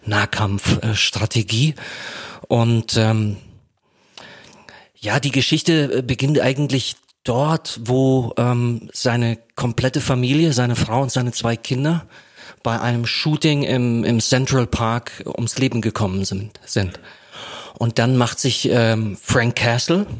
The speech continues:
so ist sein Name, ähm, er ist, äh, italienischstämmig, eigentlich Castiglione. Er macht sich dann auf einen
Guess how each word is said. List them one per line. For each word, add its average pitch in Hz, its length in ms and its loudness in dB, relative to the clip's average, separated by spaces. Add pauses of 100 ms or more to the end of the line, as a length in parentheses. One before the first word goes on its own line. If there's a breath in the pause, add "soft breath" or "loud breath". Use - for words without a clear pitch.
(220)
so 123 160 -2
ist 113 120 -4
sein 117 180 2
Name, 120 360 2 (880 soft breath)
ähm, 98 420 -4
er 101 120 -4
ist, - 260 -4
äh, - 300 -6
italienischstämmig, 143 1040 2
eigentlich 107 480 0 (100)
Castiglione. 123 680 2 (180)
Er 110 120 0
macht 113 240 0
sich - 180 -2
dann 113 180 -2
auf 110 180 -2
einen 104 320 0